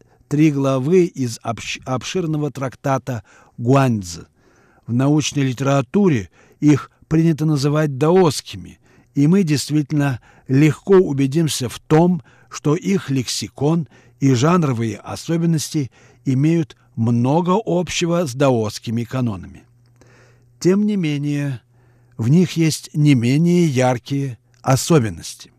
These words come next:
не получившие развития в последующие времена. Причина в том, что в условиях постоянного усложнения терминологии значение и, главное, место отдельных терминов постоянно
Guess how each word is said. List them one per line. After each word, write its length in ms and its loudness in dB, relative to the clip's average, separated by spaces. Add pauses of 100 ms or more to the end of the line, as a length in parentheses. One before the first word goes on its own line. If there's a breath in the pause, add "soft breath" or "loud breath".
(840 soft breath)
не 180 2
получившие 680 -2
развития 640 -2
в 80 -10
последующие 920 -8
времена. 480 -14 (560 loud breath)
Причина 480 0
в 60 -10
том, 240 0
что 340 -2 (240 soft breath)
в 140 -2
условиях 800 0 (260 soft breath)
постоянного 880 2
усложнения 880 -2
терминологии 960 -4 (560 soft breath)
значение 840 -2
и, 180 -4
главное, 460 0
место 640 -2 (320 soft breath)
отдельных 640 -2
терминов 580 -10 (260 soft breath)
постоянно 840 0